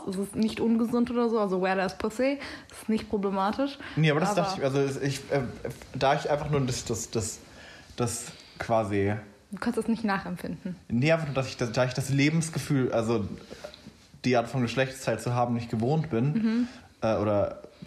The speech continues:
Speaker 2: auch damit keinen regulären Umgang pflege, habe ich halt
Speaker 1: Mhm.
Speaker 2: keine Ahnung, was den Feuchtigkeitszustand angeht.
Speaker 1: Ist auch unterschiedlich von Frau zu Frau.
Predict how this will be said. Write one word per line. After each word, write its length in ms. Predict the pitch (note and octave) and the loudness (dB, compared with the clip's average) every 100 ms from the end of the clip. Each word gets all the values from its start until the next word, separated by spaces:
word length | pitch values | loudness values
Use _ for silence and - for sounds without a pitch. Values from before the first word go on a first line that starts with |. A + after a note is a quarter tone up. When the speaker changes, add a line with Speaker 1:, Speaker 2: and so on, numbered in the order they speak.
| - - - - - | -16 -18 -20 -10 -4
Speaker 2:
auch 140 | A2 | -4
damit 320 | - A2+ A2+ | 0 0 0
keinen 200 | - A#2 A2+ | 0 0 0
regulären 360 | A2+ A#2 A2+ | 0 0 2
Umgang 300 | A2+ D3 A2 | 0 0 0
pflege, 460 | G#2+ G#2+ A2+ A#2+ - - | 0 0 0 0 -2 -6
habe 120 | G#2 G#2+ | -6 -4
ich 100 | - | -2
halt 120 | G#2 | -2
Speaker 1:
Mhm. 40 | |
Speaker 2:
keine 480 | A2 A2 G#2 G#2 - - - | 0 0 2 0 -2 -8 -2
Ahnung, 480 | G#2+ A2 G2 G2 D2 | 0 2 0 0 -2
was 180 | G#2 - | -4 -2
den 140 | G#2+ | -2
Feuchtigkeitszustand 1300 | G2+ - A#2+ - A2+ - G2+ - - - A2+ G2 G2 - | -2 -2 -2 -2 -4 -2 -2 -2 -10 -6 -4 -2 -2 0
angeht. 420 | G2 F#2 D#2+ F2 | 0 0 -2 -4
Speaker 1:
Ist 100 | - | -4
auch 100 | C4+ | -4
unterschiedlich 640 | - D4 C#4+ F#4 - G3+ F#3+ | 0 -2 0 -2 -4 -4 -6
von 140 | F#3+ | -6
Frau 200 | F#3+ - | -8 -8
zu 160 | F#3 - | -10 -12
Frau. 320 | F3 - - | -12 -10 -10